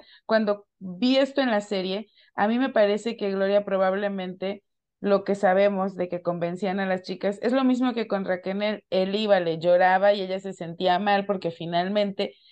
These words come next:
ya tenían instalado este chip de, "Si quieres que, si realmente me amas,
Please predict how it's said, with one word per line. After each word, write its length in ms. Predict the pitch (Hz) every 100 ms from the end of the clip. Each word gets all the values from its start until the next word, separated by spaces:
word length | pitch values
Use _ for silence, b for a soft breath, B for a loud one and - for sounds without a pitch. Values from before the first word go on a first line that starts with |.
| b
ya 220 | 185 208 202
tenían 380 | 220 220 214 220
instalado 540 | 226 - 196 196 202
este 280 | 220 208 196
chip 260 | 220 208
de, 320 | 196 196 185 _ _ _ _ _ _ -
"Si 140 | 202
quieres 380 | 240 226 233 254
que, 440 | 233 214 202 190 -
si 180 | 240 208
realmente 540 | 196 220 254 269 247 254
me 180 | 220
amas, 540 | 208 214 226 349 _